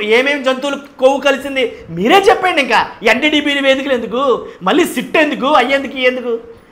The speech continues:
అని, అని అనుకోరా? కాబట్టి ముఖ్యమంత్రి గారు మాట్లాడిన మాటలు సిట్ ఏర్పాటైన తర్వాత ఆ మాటలు వీళ్ళ ఆధారంగా తీసుకుని, వాటినే ప్రామాణికంగా తీసుకుని,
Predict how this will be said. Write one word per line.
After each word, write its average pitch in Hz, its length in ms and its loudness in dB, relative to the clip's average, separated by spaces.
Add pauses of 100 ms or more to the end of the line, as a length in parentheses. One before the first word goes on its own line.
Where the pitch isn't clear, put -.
అని, 233 160 4
అని 262 120 2
అనుకోరా? 240 580 4 (460)
కాబట్టి 320 580 2
ముఖ్యమంత్రి 302 480 2
గారు 302 140 4
మాట్లాడిన 277 420 4
మాటలు 262 680 2
సిట్ 220 200 -4
ఏర్పాటైన 277 420 4
తర్వాత 233 340 2 (380)
ఆ 240 160 6
మాటలు 302 500 6
వీళ్ళ 254 300 4
ఆధారంగా 269 580 6
తీసుకుని, 240 560 -4 (340)
వాటినే 302 380 4
ప్రామాణికంగా 285 680 2
తీసుకుని, 240 500 -4